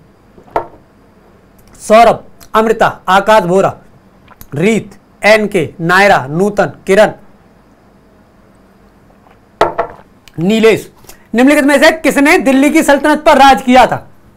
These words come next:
इनमें से कौन है जिसने दिल्ली की सल्तनत पर राज किया था? बताओ जरा, किसने किया था? अभी, ठीक, शालिनी,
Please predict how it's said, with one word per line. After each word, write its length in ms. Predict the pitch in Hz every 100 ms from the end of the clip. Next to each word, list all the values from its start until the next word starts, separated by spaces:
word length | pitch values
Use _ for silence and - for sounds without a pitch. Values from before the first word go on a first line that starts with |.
| _ - _ -
इनमें 220 | 208 247
से 100 | 262
कौन 280 | 277 285 311
है 160 | 320 415 - - -
जिसने 280 | 208 262 302
दिल्ली 340 | 226 269 302
की 120 | 311
सल्तनत 420 | 302 277 285 277 285
पर 120 | 285
राज 360 | 262 277 294 - -
किया 220 | 254 285 262
था? 280 | 170 135 -
बताओ 260 | 233 254 285
जरा, 160 | 262
किसने 320 | - 269 294
किया 180 | 220 190
था? 120 | 131 - _ _ _ _ _ _ _ _ _ _ -
अभी, 260 | 226 247 - - - _ _ _ _ _ _ _ - _ -
ठीक, 240 | 214 - - _ _ _ _ _ _ _ _ _ _ _ _ _ _ _ _ _ -
शालिनी, 500 | - 233 226 170